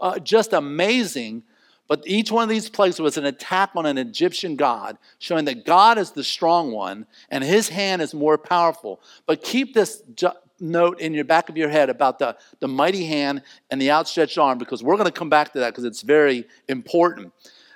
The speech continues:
And it says, "And God didn't," so let me read this to you. "God didn't give Israel the law and then deliver them from bondage." That's important. God delivered them from bondage,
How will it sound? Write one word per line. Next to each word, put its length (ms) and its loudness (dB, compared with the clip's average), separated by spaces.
And 120 0
it 100 0
says, 200 4
"And 140 -4
God 300 4
didn't," 300 -8
so 160 2
let 160 2
me 60 6
read 180 6
this 120 4
to 100 -2
you. 40 -2
"God 340 4
didn't 200 -2
give 200 2
Israel 360 2
the 100 0
law 640 2
and 180 0
then 260 2
deliver 340 4
them 160 0
from 180 -4
bondage." 720 0
That's 160 -2
important. 500 -2
God 280 6
delivered 440 2
them 140 2
from 220 -6
bondage, 800 2